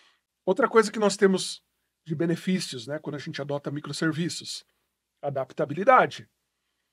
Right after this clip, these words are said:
A nossa aplicação, ela fica muito mais maleável, né, muito mais adaptável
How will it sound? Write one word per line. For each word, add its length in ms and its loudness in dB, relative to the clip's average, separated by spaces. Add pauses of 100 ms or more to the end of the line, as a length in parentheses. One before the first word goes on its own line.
(140)
A 80 -12
nossa 220 -6
aplicação, 460 -4
ela 100 -2
fica 180 -2
muito 240 -6
mais 360 0
maleável, 680 4
né, 120 -4
muito 200 -4
mais 220 0
adaptável 800 2